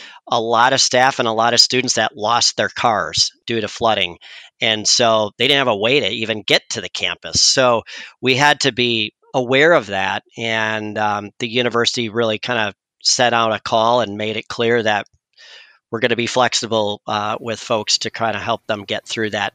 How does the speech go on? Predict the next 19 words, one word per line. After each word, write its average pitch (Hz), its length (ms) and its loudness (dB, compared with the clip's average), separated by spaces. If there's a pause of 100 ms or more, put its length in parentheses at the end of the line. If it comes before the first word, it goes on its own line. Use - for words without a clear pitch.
(120)
period 107 280 -6
of 95 80 -10
time. 101 420 -6 (600)
As 143 180 2
far 156 360 6
as, 131 480 4
uh, 117 320 0 (180)
students 151 840 2
go, 95 580 -4 (460)
uh, - 100 -2
well, 143 280 4
let 156 100 4
me, 160 240 2 (160)
uh, 110 180 -10
take 131 240 -2
that 113 160 2
a 98 40 -4
step - 280 2
further. 107 360 0